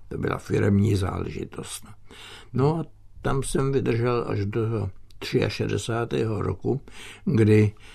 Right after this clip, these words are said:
z Melodie, která vycházela jeden rok, odcházel Milan Kuna. No a mě to začalo zajímat, že bych mohl dělat tuhletu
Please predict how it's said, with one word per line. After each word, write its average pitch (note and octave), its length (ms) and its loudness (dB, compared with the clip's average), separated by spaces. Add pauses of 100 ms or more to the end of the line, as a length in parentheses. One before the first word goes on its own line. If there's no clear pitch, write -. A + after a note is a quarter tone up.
(220)
z F2+ 260 -4
Melodie, A2+ 680 4
která G#2 400 0
vycházela G2+ 640 0
jeden F#2+ 440 4
rok, G#2+ 400 -2 (580)
odcházel G2+ 640 0
Milan G2 420 2
Kuna. G#2 440 0 (420)
No A2+ 300 2
a G#2 80 4
mě G2+ 380 4 (200)
to - 100 -4
začalo F#2+ 500 0
zajímat, F#2+ 440 2
že F#2+ 120 2
bych F#2 260 -4
mohl G2+ 300 0
dělat F#2 420 -2 (400)
tuhletu G#2 580 0